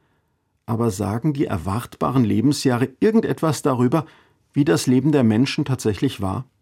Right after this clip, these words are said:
Ob sie glücklich waren? Ob sie andere glücklich gemacht haben? Das ist keine mathematische Formel. Das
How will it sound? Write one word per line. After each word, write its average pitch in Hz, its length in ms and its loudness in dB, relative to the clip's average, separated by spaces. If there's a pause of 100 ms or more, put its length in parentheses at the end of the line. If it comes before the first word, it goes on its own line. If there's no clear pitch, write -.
(540)
Ob - 160 -8
sie 131 160 -4
glücklich 107 400 -4
waren? 113 320 -4 (800)
Ob - 120 -4
sie - 320 -2
andere 135 500 2
glücklich 127 480 -2
gemacht 101 440 0
haben? 117 300 -2 (540)
Das - 260 -10
ist - 260 -6
keine 107 260 0
mathematische 98 720 -4
Formel. 95 340 -8 (340)
Das - 280 -6